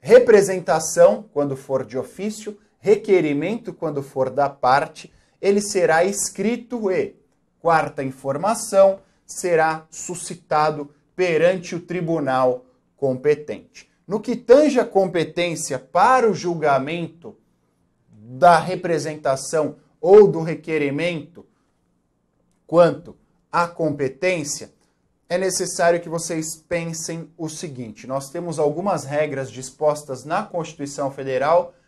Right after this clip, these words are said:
e no Código de Processo Penal no que tange ao estabelecimento desta competência. Quando o conflito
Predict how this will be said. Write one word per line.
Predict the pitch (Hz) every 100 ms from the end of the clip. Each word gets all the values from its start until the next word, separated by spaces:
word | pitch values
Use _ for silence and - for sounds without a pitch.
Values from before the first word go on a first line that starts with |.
| _ _
e | 180
no | 190 185
Código | 180 165 147 143
de | 147
Processo | 147 156 160 151 151
Penal | 190 160 143 143 - _
no | 160 208
que | 220
tange | 208 196 208 185
ao | 190
estabelecimento | 202 233 196 196 190 - 147 156 185 165
desta | 131 135 170 180 - - 160
competência. | - 170 160 165 160 - 98 - - _ _ _ _ _
Quando | - 254 220 143 113 - _ _
o | 165
conflito | - 208 196 - 220 269 277 - 220